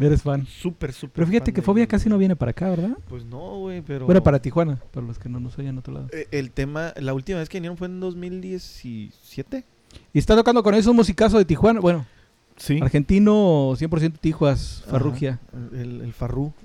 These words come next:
Speaker 2: está
Speaker 1: El
Speaker 2: tocando.
Speaker 1: Farru, que también tiene su proyecto. Saludos. A ver cuándo vienes.
Speaker 2: Sí.
Speaker 1: Te voy a hablar para invitarte.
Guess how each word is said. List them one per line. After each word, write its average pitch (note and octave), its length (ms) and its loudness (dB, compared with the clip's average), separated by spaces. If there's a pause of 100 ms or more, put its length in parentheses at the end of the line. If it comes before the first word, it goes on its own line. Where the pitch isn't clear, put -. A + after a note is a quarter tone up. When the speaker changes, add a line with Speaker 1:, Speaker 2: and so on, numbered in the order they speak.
Speaker 2:
está B2 160 -12
Speaker 1:
El A#2 60 -12
Speaker 2:
tocando. D3+ 280 -2
Speaker 1:
Farru, F3 360 8
que G3 100 4
también E3+ 180 4
tiene G3+ 140 2
su E3 100 4
proyecto. E3 320 4
Saludos. F#3 460 6
A E3+ 60 6
ver F#3+ 100 6
cuándo A#3+ 160 8
vienes. A3+ 520 8
Speaker 2:
Sí. - 180 -4
Speaker 1:
Te - 40 0
voy D#3 120 2
a - 20 4
hablar E3 260 2
para D3 120 -2
invitarte. B2+ 440 -4